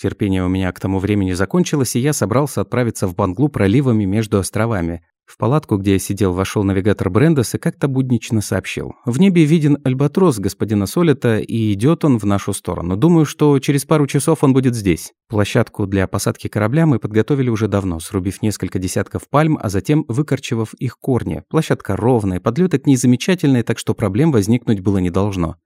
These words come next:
А их и не возникло. Капитан Солид посадил свой корабль мастерски, по-моему, под альбатросом даже песок не скрипнул.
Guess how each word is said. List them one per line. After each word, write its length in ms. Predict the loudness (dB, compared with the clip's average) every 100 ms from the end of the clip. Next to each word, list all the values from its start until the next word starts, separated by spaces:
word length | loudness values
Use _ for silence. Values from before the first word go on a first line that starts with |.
| -2
А 120 | 0
их 220 | 0 4
и 20 |
не 80 | 4
возникло. 540 | 4 4 2 2 0 0
Капитан 400 | -2 -2 -2 0
Солид 400 | 0 2 2 0
посадил 420 | -4 -2 0 -2
свой 240 | 0 -2
корабль 440 | 0 0 0 2 2
мастерски, 600 | 2 0 -4 -6 -4 -2
по-моему, 560 | 2 4 4 4 2
под 320 | 0 -2 0
альбатросом 600 | -2 0 2 2 2 2 2
даже 260 | 2 0
песок 360 | -2 -2 -4 -2
не 100 | -6
скрипнул. 460 | -4 -8 -8 -12